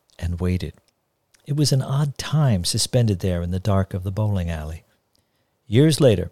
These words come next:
my mother described it as a feeling like, "Well, we were all kind of half dead." When the lights returned,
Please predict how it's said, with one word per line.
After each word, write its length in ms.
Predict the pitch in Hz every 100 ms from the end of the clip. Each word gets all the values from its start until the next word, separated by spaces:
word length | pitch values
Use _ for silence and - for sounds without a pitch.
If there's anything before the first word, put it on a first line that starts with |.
| -
my 120 | 104
mother 280 | 98 113 120
described 520 | 123 - 135 113 107
it 100 | 113
as 140 | 113
a 60 | 113
feeling 420 | - 175 170 156
like, 300 | 135 123 117 - - - - - _
"Well, 360 | 160 165 190 175 -
we 140 | 160
were 160 | 160 170
all 320 | - 160 202
kind 400 | - - 147 165
of 80 | 190
half 400 | - 110 104 - _
dead." 440 | - 196 180 87 - _ _ _ _ _ _ _ _ _ - _ _ _ _ _ _ _ _
When 100 | 131
the 80 | 131
lights 280 | 156 165 -
returned, 460 | 120 110 90 80